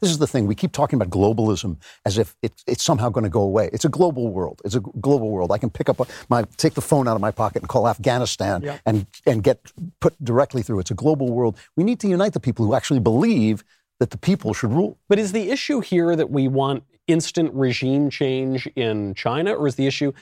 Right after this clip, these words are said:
Speaker 2: that we want to contain China and stop them from, uh, aggressing on Taiwan, aggressing in Hong Kong, aggressing on our interests in the South China Sea, aggressing on us, uh, f-,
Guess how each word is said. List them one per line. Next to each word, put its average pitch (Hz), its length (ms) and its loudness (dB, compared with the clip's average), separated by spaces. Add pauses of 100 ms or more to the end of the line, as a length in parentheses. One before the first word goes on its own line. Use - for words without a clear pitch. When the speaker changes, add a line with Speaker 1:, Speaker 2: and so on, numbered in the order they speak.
(140)
Speaker 2:
that 131 60 -2
we 143 60 4
want 135 380 -2
to - 80 -4
contain 160 560 0
China 90 480 -6 (220)
and 120 120 -2
stop - 440 0
them 131 200 0
from, 123 360 -2 (240)
uh, 117 180 2 (240)
aggressing 131 640 0
on 120 80 0
Taiwan, 135 440 0
aggressing 113 380 -2
in 107 80 -2
Hong 113 220 0
Kong, 131 240 -2
aggressing 113 340 -2
on 104 100 -6
our 104 120 -2
interests 113 280 -6
in 113 100 -4
the 101 60 -6
South 104 200 -4
China 101 240 -4
Sea, 123 180 -2 (180)
aggressing 131 320 0
on 123 120 -2
us, 143 420 -2
uh, 127 300 0
f-, - 120 -16